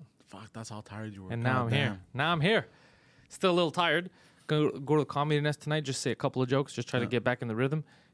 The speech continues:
Speaker 2: And then, uh, wow. God damn. So, yeah. So, by the way, these wins. Okay, so listen to this now. You're gonna fucking freak out. So we had some cra-, thank you, D J Teeks.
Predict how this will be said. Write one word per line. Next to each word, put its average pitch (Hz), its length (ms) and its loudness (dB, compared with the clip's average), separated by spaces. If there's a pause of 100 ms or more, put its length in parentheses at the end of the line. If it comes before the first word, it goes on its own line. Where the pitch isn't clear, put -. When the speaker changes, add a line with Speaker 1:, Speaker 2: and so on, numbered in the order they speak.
(140)
Speaker 2:
And 120 160 -2
then, 110 260 0
uh, 101 460 -4 (760)
wow. 123 240 0 (960)
God 120 240 -6
damn. 117 160 -6 (380)
So, - 140 -2
yeah. 131 140 2 (340)
So, 165 160 2
by 170 120 4
the 196 60 6
way, 151 140 4
these 113 180 -6
wins. 120 400 0 (100)
Okay, - 120 -2
so 123 100 -6
listen 147 180 -2
to 107 60 0
this 117 160 -2
now. - 220 -10
You're 101 80 -14
gonna 104 100 -12
fucking 113 240 -6
freak - 220 -8
out. 117 160 -4 (1160)
So - 140 -4
we 165 120 4
had 165 260 2 (400)
some 139 220 -2
cra-, 160 140 -2 (240)
thank 226 220 2
you, 226 60 4
D 220 100 4
J 220 140 6
Teeks. 233 340 0